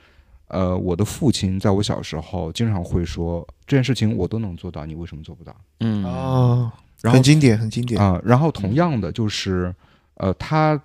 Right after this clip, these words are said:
Speaker 1: 当，当我做到了之后啊，有些事情我做到之后，他会，呃，
Speaker 2: 嗯。
Speaker 1: 他会说，他，他会说：“你做得非常的好。”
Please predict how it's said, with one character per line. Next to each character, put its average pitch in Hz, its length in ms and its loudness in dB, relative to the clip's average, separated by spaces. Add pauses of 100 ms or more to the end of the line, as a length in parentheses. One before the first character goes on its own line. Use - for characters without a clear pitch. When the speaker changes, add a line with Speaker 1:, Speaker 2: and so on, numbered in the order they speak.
(680)
Speaker 1:
当， 175 180 4
当 196 160 4
我 123 100 2
做 175 220 -2
到 151 140 -4
了 104 100 -2
之 110 140 -6
后 139 180 -6
啊， 87 120 -4
有 85 40 -6
些 117 140 -4
事 113 100 -8
情 123 140 -2
我 80 40 -8
做 117 140 -4
到 107 100 -2
之 95 120 -6
后， 98 80 -4
他 113 120 -2
会， 101 480 -4 (140)
呃， - 240 -6
Speaker 2:
嗯。 92 140 -6
Speaker 1:
他 85 120 -4
会 98 400 -2
说， - 360 -12 (120)
他， 107 160 -2 (100)
他 113 120 -6
会 101 140 -6
说 104 180 -6
：“你 104 100 2
做 110 140 -8
得 92 60 -12
非 110 80 -4
常 95 120 -4
的 92 60 -6
好。” - 220 -12